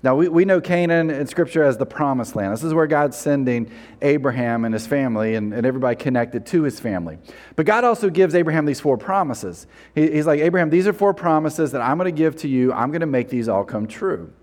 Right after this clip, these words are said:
Well, as we read through the story of Abraham, if you've been reading along with us over the past couple of weeks, I hope you're doing the reading with us, we, we kinda find that Abraham is fixated on all these future descendants. Like, everything in his mind, everything he's kinda living for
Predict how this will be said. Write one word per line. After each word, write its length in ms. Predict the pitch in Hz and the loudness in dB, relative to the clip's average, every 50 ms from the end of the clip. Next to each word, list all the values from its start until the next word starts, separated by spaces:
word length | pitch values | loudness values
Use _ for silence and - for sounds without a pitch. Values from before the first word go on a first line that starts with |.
| _ _ - - - - - - - - _ _ _ - | _ _ -20 -20 -20 -20 -20 -20 -20 -20 _ _ _ 2
Well, 120 | 180 196 | 4 4
as 140 | 202 175 175 | 4 4 2
we 80 | 196 196 | 0 2
read 240 | 196 254 269 262 | 2 2 0 2
through 100 | 262 247 | 2 2
the 60 | 220 175 | 0 2
story 260 | - - 202 196 180 | 2 4 4 4 6
of 80 | 151 | 6
Abraham, 440 | 170 185 196 185 175 156 143 147 156 | 6 4 4 4 2 0 -2 -2 -2
if 80 | 147 156 | -4 -4
you've 80 | 165 | -2
been 120 | 180 180 165 | -2 0 4
reading 220 | 170 170 170 160 | 4 4 4 4
along 280 | 156 147 147 156 156 143 | 2 2 2 2 2 2
with 200 | 139 135 131 147 | 2 0 0 0
us 100 | 135 - | -2 0
over 80 | 139 | 0
the 80 | 127 123 | 0 0
past 300 | 110 131 135 127 123 - | -2 -2 -2 -4 -4 -6
couple 160 | 127 113 120 | -8 -6 -2
of 40 | 117 | 0
weeks, 180 | 120 127 123 143 | 0 0 0 -2
I 40 | |
hope 200 | 120 139 139 139 | -2 -2 -2 -2
you're 100 | 143 139 | -2 -2
doing 160 | 131 139 131 123 | 0 0 0 0
the 80 | 113 | 0
reading 320 | 113 123 127 123 120 107 104 | 2 2 2 2 0 0 -2
with 160 | 101 101 117 | -2 0 0
us, 220 | 120 113 117 - - - - - - - - - _ - | -2 -2 -2 -6 -16 -20 -20 -20 -20 -20 -20 -20 _ -12
we, 320 | - - - - 185 190 | -12 -10 -4 -2 0 0
we 120 | 185 196 196 | 2 0 0
kinda 220 | - 240 262 247 | 2 2 2 2
find 260 | 247 233 214 208 180 | 2 2 0 0 0
that 60 | 170 | -2
Abraham 540 | 143 147 160 170 175 165 175 165 165 160 147 | -2 2 4 4 4 4 2 2 0 0 0
is 140 | 131 - - | -2 -4 -6
fixated 1000 | - - - - 208 208 - - - - 143 123 113 113 110 117 120 120 127 123 - - - - - | -10 -10 -2 0 0 0 0 -4 -2 0 2 2 2 2 2 2 2 0 -2 -6 -12 -18 -12 -4 -2
on 160 | 147 147 151 | -2 -2 0
all 260 | - 147 156 175 185 | 0 2 2 2 4
these 220 | 170 175 160 151 156 | 2 2 0 0 -2
future 320 | - 156 156 151 - 147 | -4 -4 -4 -2 -2 -2
descendants. 840 | 123 117 104 - - - 151 131 107 87 78 - - - - - - _ _ _ _ _ - | -4 -4 -6 -4 -2 -2 -2 -2 -2 -4 -8 -10 -14 -18 -20 -20 -20 _ _ _ _ _ -4
Like, 120 | 131 139 | -4 -2
everything 480 | 156 175 190 208 254 226 196 214 214 202 | 0 0 0 0 0 2 2 2 2 2
in 80 | 196 | 0
his 160 | 185 175 143 151 | -2 -2 0 0
mind, 260 | 175 170 170 165 156 | 2 2 2 2 2
everything 320 | 165 190 208 214 208 190 | 2 2 0 0 -2 -4
he's 100 | 175 165 | -4 -4
kinda 200 | - 196 185 170 | -2 0 0 2
living 280 | 151 160 175 160 170 160 | 2 2 2 2 0 -6
for 440 | - - 139 135 127 131 131 127 | -6 -2 0 2 4 4 4 2